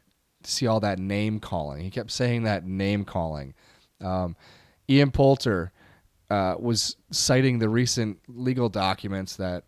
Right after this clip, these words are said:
were released, um, that were not supposed to be released. They were released by mistake. These are confidential P G A Tour documents, but they were out. And Leon, Ian Poulter was just like,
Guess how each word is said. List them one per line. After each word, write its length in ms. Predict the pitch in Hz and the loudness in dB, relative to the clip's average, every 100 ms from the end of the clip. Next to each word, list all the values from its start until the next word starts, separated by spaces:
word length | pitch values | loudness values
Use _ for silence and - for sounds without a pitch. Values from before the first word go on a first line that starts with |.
| _ | _
were 180 | 120 104 | -4 -2
released, 680 | 98 98 95 107 - - - | -2 -2 -2 -2 -6 -8 -8
um, 460 | 85 85 85 87 - _ _ 123 | -6 -6 -8 -12 -18 _ _ -12
that 220 | 104 85 | -6 -4
were 120 | 90 87 | -4 -4
not 360 | 98 110 139 | 0 0 0
supposed 420 | - 127 120 131 - | -4 -2 -2 -2 -4
to 60 | |
be 160 | 92 90 | -4 -4
released. 400 | 90 90 98 - | -4 -6 -8 -6
They 60 | |
were 220 | 95 92 90 | -4 -4 -4
released 500 | 98 127 - - - | -2 -2 -2 -8 -2
by 160 | 104 | -2
mistake. 420 | 95 - 127 113 | -2 -2 -2 -2
These 180 | 101 95 | -4 -10
are 60 | 95 | -12
confidential 580 | - 113 113 117 113 110 | -8 -8 -6 -6 -8 -10
P 160 | - | -10
G 140 | 107 104 | -6 -6
A 60 | |
Tour 200 | 95 104 | -8 -8
documents, 540 | 95 92 - 82 82 - - - - | -4 -6 -6 -12 -12 -16 -20 -10 -4
but 120 | 131 | 4
they 100 | 139 | 8
were 120 | 139 | 10
out. 260 | 135 92 - - | 8 6 -2 -4
And 200 | 107 110 | -2 0
Leon, 220 | 120 117 _ | -2 -2 _
Ian 160 | 139 131 | 0 2
Poulter 300 | 131 131 127 | 2 0 0
was 180 | 107 101 | 0 -2
just 180 | 107 117 | -4 -4
like, 220 | 104 | -4